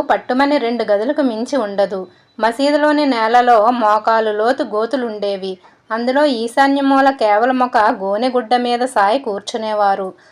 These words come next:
ఆయన ఎదుట ఆగ్నేయం దిక్కున ఆయన నిరతాగ్నిహోత్రం లేక దుని నిర్వహించేవారు. తమ ఎడమ ప్రక్కనున్న అడ్డు చెక్కపై చేయి ఉంచి బాబా తదేకంగా దునికేసి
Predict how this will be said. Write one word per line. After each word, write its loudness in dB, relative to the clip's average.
ఆయన 2
ఎదుట 0
ఆగ్నేయం 0
దిక్కున -2
ఆయన -4
నిరతాగ్నిహోత్రం 0
లేక 0
దుని -2
నిర్వహించేవారు. -2
తమ 0
ఎడమ 2
ప్రక్కనున్న 2
అడ్డు 0
చెక్కపై -2
చేయి -2
ఉంచి -6
బాబా 2
తదేకంగా -2
దునికేసి -6